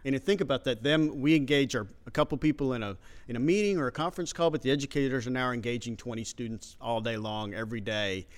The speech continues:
What's gonna change in the future, I think, from an education perspective or from a teacher perspective, is there's gonna have to be more processes put in place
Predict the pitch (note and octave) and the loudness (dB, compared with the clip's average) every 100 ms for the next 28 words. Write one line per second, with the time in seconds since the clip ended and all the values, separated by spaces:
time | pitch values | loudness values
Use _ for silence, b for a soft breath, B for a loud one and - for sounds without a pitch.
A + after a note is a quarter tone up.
0 | B B B B - C3+ B2+ - D3+ C3+ | B B B B -14 -6 -4 -2 0 0
1 | - - D3 C#3+ B2+ B2 G#2+ C3+ C3 B2 | 2 4 4 4 2 -2 -2 -2 0 -2
2 | C3 B2 B2 G#2+ - B2 A#2 A2 - C#3+ | -4 -6 -6 -8 -6 -6 -6 -2 0 0
3 | - C#3+ A#2 - G#2+ - G#2 - A2+ G#2 | -2 -4 -4 -6 -8 -6 -6 -6 -6 -6
4 | - G#2+ G2+ - F3+ - A#2+ G2+ - - | -8 -8 -8 -8 -8 -8 -8 -10 -10 -8
5 | G2+ - A2 A2+ D#3 - E3 D3 C3+ C3+ | -8 -6 -4 0 0 0 0 0 -2 -4
6 | - A2+ B2 A2+ A2 B2+ C3+ C3+ B2+ B | -6 -4 -2 -2 0 0 4 4 2 B
7 | B B B B - - C3+ C#3 - C3+ | B B B B -6 0 2 4 2 2
8 | - A#2 - C#3 C3 A#2+ A2+ C3 B2 A#2+ | -4 -6 -4 -2 0 -2 -4 -2 0 0
9 | A2 - | -2 -4